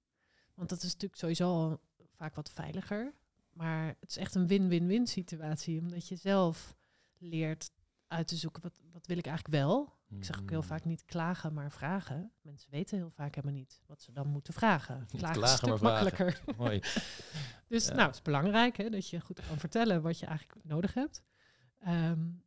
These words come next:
Speaker 1: en dat dan vanuit de positieve kant. Dus dat wordt dan ook veel makkelijker ontvangen. In plaats van dat je ruzie krijgt, zit er dan iemand die dat heel graag wil horen.
Speaker 2: Ja.
Speaker 1: Maar de ander voelt zich ook gezien en gewaardeerd.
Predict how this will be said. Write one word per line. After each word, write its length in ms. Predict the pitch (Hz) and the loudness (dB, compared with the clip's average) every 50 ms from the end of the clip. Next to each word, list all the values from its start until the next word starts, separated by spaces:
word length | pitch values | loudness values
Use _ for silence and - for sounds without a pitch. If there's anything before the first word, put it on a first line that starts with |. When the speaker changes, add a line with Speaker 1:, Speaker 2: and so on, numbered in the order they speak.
| _ _ _ | _ _ _
Speaker 1:
en 180 | - 202 185 | 0 2 4
dat 180 | 185 196 190 - | 4 4 4 4
dan 320 | 180 170 165 170 175 - - - | 4 4 4 2 0 -2 -8 -12
vanuit 300 | - - 175 160 160 - | -8 -2 0 0 0 0
de 60 | - | -2
positieve 440 | - 156 160 170 - - 214 220 220 | -2 0 0 2 2 2 0 0 2
kant. 220 | - 240 254 277 | 2 2 4 4
Dus 120 | 269 208 - | 2 0 -2
dat 140 | 180 165 | -4 -4
wordt 140 | - 160 160 | -4 -4 -4
dan 160 | - 156 151 | -2 -4 -2
ook 140 | 156 160 - | -4 -4 -6
veel 140 | - 160 151 | -6 -4 -2
makkelijker 400 | 151 156 - - 180 - - - | -2 -2 -4 -6 -8 -8 -6 -4
ontvangen. 640 | - 165 143 - - 143 131 131 151 190 233 254 - | -4 -4 -4 -4 -4 -4 -4 -2 -2 -4 -4 -6 -8
In 120 | - - - | -12 -16 -14
plaats 220 | - 123 117 - | -10 -10 -8 -6
van 80 | - 151 | -6 -6
dat 100 | - - | -4 -4
je 60 | 156 | -2
ruzie 240 | 139 151 165 170 170 | -2 -2 -2 -4 -6
krijgt, 340 | - - 143 123 139 - | -8 -6 -6 -4 -4 -4
zit 180 | - - 151 - | -6 -8 -8 -8
er 80 | 147 143 | -6 -6
dan 140 | 143 143 | -6 -4
iemand 280 | - 151 143 135 143 143 | -4 -4 -4 -4 -6 -8
die 100 | - 143 | -12 -12
dat 140 | - 139 - | -12 -6 -4
heel 120 | 147 139 | -4 -4
graag 280 | 131 - - - - - | -4 -4 -8 -8 -8 -10
wil 300 | 147 147 147 139 143 - _ _ 156 | -12 -12 -12 -14 -20 -20 _ _ -8
horen. 440 | 143 143 139 147 165 180 220 262 - _ _ _ | -4 -4 -2 -2 -2 -4 -6 -8 -12 _ _ _
Speaker 2:
Ja. 180 | 98 95 92 95 | -2 0 0 2
Speaker 1:
Maar 80 | - | 2
de 60 | 202 | 0
ander 220 | - 269 294 294 262 | 0 2 2 2 2
voelt 200 | - 180 160 - | 0 -2 -2 -2
zich 200 | - 139 - - | -4 -8 -6 -4
ook 200 | - 285 - - | -4 -4 -4 -6
gezien 340 | - - - - 262 202 165 | -10 -10 -6 -4 -4 -2 -2
en 100 | 156 147 | -4 -4
gewaardeerd. 680 | - 143 151 147 143 147 143 120 117 - - - - | -6 -6 -6 -6 -6 -4 -4 -6 -6 -8 -10 -12 -18